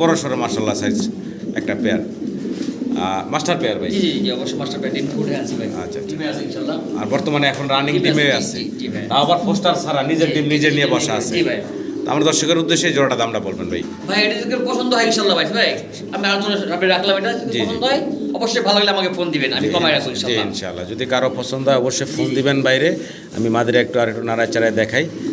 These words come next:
Speaker 1: দেখেন।
Speaker 2: দেখেন।
Speaker 1: আলোচনার সুযোগ রাখছেন ভাই, দাম দর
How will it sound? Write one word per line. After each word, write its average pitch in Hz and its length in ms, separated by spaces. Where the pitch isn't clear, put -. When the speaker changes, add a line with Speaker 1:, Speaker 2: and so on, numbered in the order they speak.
Speaker 1:
দেখেন। 101 220
Speaker 2:
দেখেন। - 180
Speaker 1:
আলোচনার 139 460
সুযোগ 143 220
রাখছেন 143 240
ভাই, 160 120
দাম 135 200
দর 135 100